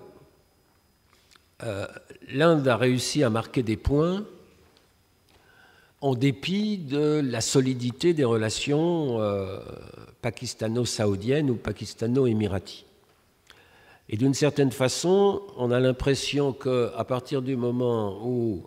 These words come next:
euh, le Pakistan a décidé de dire non, euh, à une intervention, euh, demandée par, euh, Riyad au Yémen, sauf erreur, c'était en, en avril de l'année dernière,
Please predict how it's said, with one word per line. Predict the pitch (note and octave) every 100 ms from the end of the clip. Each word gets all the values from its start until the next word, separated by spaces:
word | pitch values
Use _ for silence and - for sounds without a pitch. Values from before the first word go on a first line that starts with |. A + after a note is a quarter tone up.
| -
euh, | G#2 G2+ G#2
le | A#2
Pakistan | A#2 A#2 B2+ - - B2+ A2+ F#2+ - - _ _ - - _ -
a | A#2+
décidé | A#2+ - B2 A#2 B2+ B2 A2
de | G#2+
dire | G2 G2+ A2
non, | B2 C#3 B2 G#2 - -
euh, | G2 F#2+ G2
à | G2
une | G2 G2+
intervention, | G2 G#2+ G2 G2+ G2 - G#2+ G#2 F#2+ F2
euh, | E2+ F2+ F#2+
demandée | E2+ G2 G2 G2 G2+ G2
par, | - G#2 G2 F#2 F2
euh, | F2+ F2
Riyad | E2 G2 G#2 F#2 D#2 - - _ _ -
au |
Yémen, | F#2 G2 G#2 C3 F#3 F#3+ - - - _ _ - _ _ _ _ _ -
sauf | - G2 -
erreur, | G2 G2+ F#2+
c'était | F#2 - G2
en, | F2
en | E2 E2 E2+ F2
avril | F#2 F2 G#2 F#2+
de | E2+
l'année | E2+ F2 E2+
dernière, | F2 E2+ F#2 A2 C3+ E3